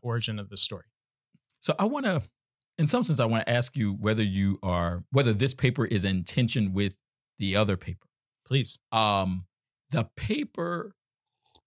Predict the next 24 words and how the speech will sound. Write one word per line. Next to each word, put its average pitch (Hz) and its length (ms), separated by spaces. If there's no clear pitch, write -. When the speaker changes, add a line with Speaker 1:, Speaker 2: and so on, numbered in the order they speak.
Speaker 2:
suggests - 1300
that 127 580
labor 151 600
law 101 360
has 95 260
gotten 104 360
short 95 400
shrift. - 480
And 139 140
in 131 100
some - 240
sense, 92 380
right, 139 320
you 139 300
are 139 120
a 120 60
part 123 280
of 101 100
the 107 80
cadre 113 600
of 107 340
the 98 120
short 110 300
shrifters. - 500